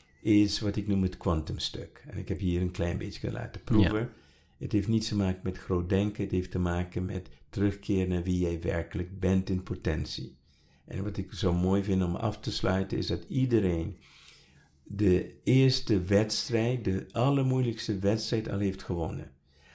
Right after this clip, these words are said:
Speaker 1: Als je je moet voorstellen dat jij een wedstrijd moet gaan zwemmen en dat het op leven en dood is. Als je niet wint, ga je dood.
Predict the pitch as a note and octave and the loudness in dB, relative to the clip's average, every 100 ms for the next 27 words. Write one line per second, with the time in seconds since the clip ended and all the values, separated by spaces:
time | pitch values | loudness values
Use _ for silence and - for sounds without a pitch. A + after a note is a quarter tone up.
0 | - - G#2+ A2+ A2+ A2 A2+ C3 B2+ - | -12 -6 0 2 0 0 2 2 2 0
1 | A2+ G#2 B2 - - - - - A2 G#2 | -2 -2 -4 -8 -20 -20 -20 -6 -2 0
2 | - G#2+ G#2 A2 A2 - _ _ A2 F#2+ | 4 4 4 2 -2 -6 _ _ 0 2
3 | F#2 - - F#2+ G2+ A2 A2 - A2 G#2+ | 2 -2 -10 -10 -2 0 0 2 0 0
4 | G#2 - F2+ F2 - G2 F2+ E2+ B2 - | -4 -2 -2 -2 0 2 4 2 0 -4
5 | _ _ _ _ - G2 G2 G2 F#2 - | _ _ _ _ -4 0 2 4 2 -4
6 | - - - F#2+ G2+ G2 A#2+ B2 A#2+ A2+ | -10 -8 -4 -2 2 6 6 6 4 2
7 | G#2 G2+ E2+ - - - - - - G2+ | 4 4 4 -2 -4 -4 -6 -10 -12 -6
8 | F#2+ G#2 G2 A#2 C3 A#2+ B2 B2 - A2+ | -2 0 2 4 2 2 4 4 0 -2
9 | G#2+ F#2+ - - - - | 0 2 0 -4 -12 -20